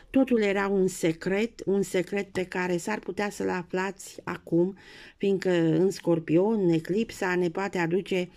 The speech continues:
răsturnări de situații. Ă, cum să spun, ă, ă,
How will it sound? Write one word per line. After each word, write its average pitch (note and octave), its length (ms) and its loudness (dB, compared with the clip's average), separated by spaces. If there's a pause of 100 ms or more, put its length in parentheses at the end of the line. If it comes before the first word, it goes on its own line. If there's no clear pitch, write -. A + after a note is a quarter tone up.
(440)
răsturnări A3+ 800 0
de D#3 140 0
situații. D#3 840 -4 (460)
Ă, E3+ 360 4 (1900)
cum G3 160 -2
să F#3 160 -4
spun, F3+ 500 -2
ă, D#3+ 400 2 (3000)
ă, F3+ 640 0